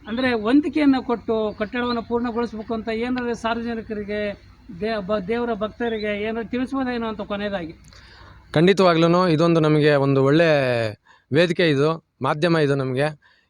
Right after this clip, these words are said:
Speaker 2: ಯಾರ್ಯಾರು ಈ ನಮ್ಮ ಸಿದ್ದೇಶ್ವರ ಸ್ವಾಮಿ ದೇವಸ್ಥಾನದ ಭಕ್ತರಿದ್ದಾರೆ, ಮನೆ ದೇವರ ಇವರಿದ್ದಾರೆ, ಆ ಥರದವ್ರಾಗಲಿ, ಅಥವಾ ಈ ನಮ್ಮ, ನಮ್ಮ ಒಂದು ಈ ಊರಿನ ಒಂದು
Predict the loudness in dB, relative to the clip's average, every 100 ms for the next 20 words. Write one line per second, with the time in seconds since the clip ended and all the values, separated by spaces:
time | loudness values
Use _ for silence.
0 | -2 2 2 4 2 2 2 2 2 0
1 | -2 0 0 2 0 0 0 2 2 0
2 | 0 0 2 0 -2 -8 -14 -2 -2 2
3 | 2 4 2 0 -2 -12 -10 -2 2 4
4 | 6 6 4 4 2 2 2 4 4 4
5 | 2 -2 -4 _ -20 _ _ -2 0 2
6 | 2 2 2 0 -2 -2 -6 -6 -2 2
7 | 4 4 4 4 4 2 -2 -6 _ -4
8 | 0 2 4 4 4 6 6 6 4 4
9 | 4 4